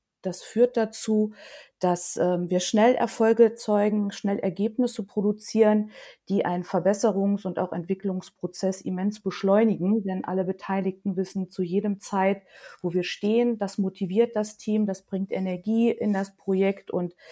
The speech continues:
die Mitarbeiter bringen auch regelmäßig ihre Ideen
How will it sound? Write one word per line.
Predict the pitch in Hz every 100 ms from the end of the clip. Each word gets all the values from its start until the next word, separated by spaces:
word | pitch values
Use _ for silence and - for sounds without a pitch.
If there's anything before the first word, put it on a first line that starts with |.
| - _
die | 180
Mitarbeiter | 185 196 180 185 180 185 180 175 175
bringen | 175 180 180
auch | 165 170
regelmäßig | 180 185 180 175 175 -
ihre | 175 170
Ideen | 170 175 185 170 160